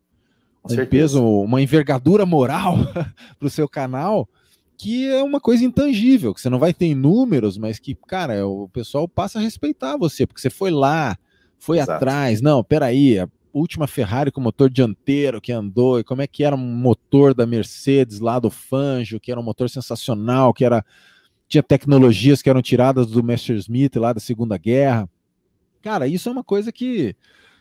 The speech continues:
Speaker 2: não é todo mundo que, que curte, eu acho que à medida que for chegando mais perto agora, dos anos setenta, oitenta, vai aumentando, mas eu, é uma coisa que eu faço questão de fazer, né? Eu acho que durante o ano aí nós vamos terminar a série, mas,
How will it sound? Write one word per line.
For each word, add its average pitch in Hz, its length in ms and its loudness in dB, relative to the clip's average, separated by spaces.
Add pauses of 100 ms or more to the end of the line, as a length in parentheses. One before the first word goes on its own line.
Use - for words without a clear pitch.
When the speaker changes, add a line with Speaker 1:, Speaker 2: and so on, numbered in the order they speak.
Speaker 2:
não 143 140 2
é - 20 2
todo 233 300 0
mundo 170 400 6
que, - 180 -4
que - 200 -20
curte, 196 400 2
eu 127 40 4
acho 117 120 -2
que - 80 0
à - 20 -4
medida 135 340 -2
que 131 120 -10
for 147 320 -2 (180)
chegando 135 500 -4
mais 113 200 -4
perto 117 360 -6
agora, 104 320 -4
dos 87 140 -16
anos 98 160 -10
setenta, 104 360 -8
oitenta, 113 260 -6
vai 104 140 0
aumentando, 101 460 -4 (760)
mas 120 1120 0
eu, 151 220 -2
é 151 60 4
uma 156 120 4
coisa 180 180 2
que 220 60 0
eu 202 40 0
faço 214 260 -2
questão 208 380 -2
de 262 120 -20
fazer, 107 400 -2
né? 101 320 -12
Eu 98 60 -20
acho - 140 -20
que - 100 -20
durante 117 340 -2
o 113 40 -4
ano 120 160 -8
aí 117 40 -16
nós 113 180 -14
vamos 107 180 -20
terminar 107 400 -12
a 110 40 -8
série, 127 460 -2 (720)
mas, 110 800 2